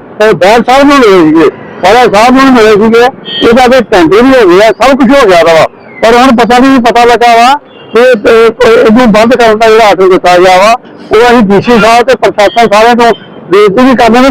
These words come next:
ਸਾਨੂੰ ਉਹ ਦੱਸਿਆ ਜਾਏ ਕਿ ਇਹਨਾਂ ਦੇ ਉੱਤੇ ਕੀ ਪ੍ਰੋਬਲਮ ਆ, ਕਿਉਂਕਿ ਤੇ ਰੋਜ਼ ਇੱਥੇ ਐਕਸੀਡੈਂਟ ਹੁੰਦੇ ਆ। ਜੇ ਇੱਥੇ, ਇੱਥੇ ਦੇ ਨਾਲ ਬਣ ਗਿਆ, ਇਹ ਆਪਣਾ ਥੋੜ੍ਹਾ ਬ-, ਬ-, ਬਣ ਕੇ ਨਾਲ ਕੋਈ ਦੋ ਵਗੈਰਾ ਦਾ ਬਣ ਜਾਏਗਾ ਤੇ ਇੱਥੇ ਜਿਹੜਾ ਟ੍ਰੈਫਿਕ ਜਿਹੜੀ ਬਿਲਕੁਲ ਸਮੂਥਲੀ ਚੱਲੇਗੀ।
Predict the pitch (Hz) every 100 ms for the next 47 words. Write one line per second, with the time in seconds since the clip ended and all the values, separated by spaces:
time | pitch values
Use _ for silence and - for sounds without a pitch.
0 | 240 240 226 233 202 214 226 226 226 240
1 | - - - 247 254 262 254 254 254 -
2 | 254 262 247 196 185 175 165 - - -
3 | 240 254 269 277 226 262 277 214 247 196
4 | 254 240 233 254 202 170 156 - - -
5 | 240 262 247 220 - - 466 220 - 226
6 | 190 - 240 247 247 233 220 226 240 226
7 | - - - 170 190 226 247 247 226 214
8 | 220 226 214 220 214 214 180 214 190 196
9 | 196 233 220 220 220 226 220 226 226 214
10 | 220 226 220 185 170 208 226 233 - 240
11 | - 247 233 233 - 196 233 240 - 220
12 | 214 214 226 240 233 233 247 - 202 202
13 | 202 196 196 202 175